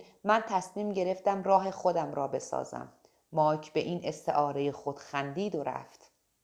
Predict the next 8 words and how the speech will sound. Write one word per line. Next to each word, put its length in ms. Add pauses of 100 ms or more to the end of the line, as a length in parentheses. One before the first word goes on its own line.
بنفش 480
به 80
او 180
نگاه 440
کرد 220 (360)
تا 180
ناپدید 640
شد. 300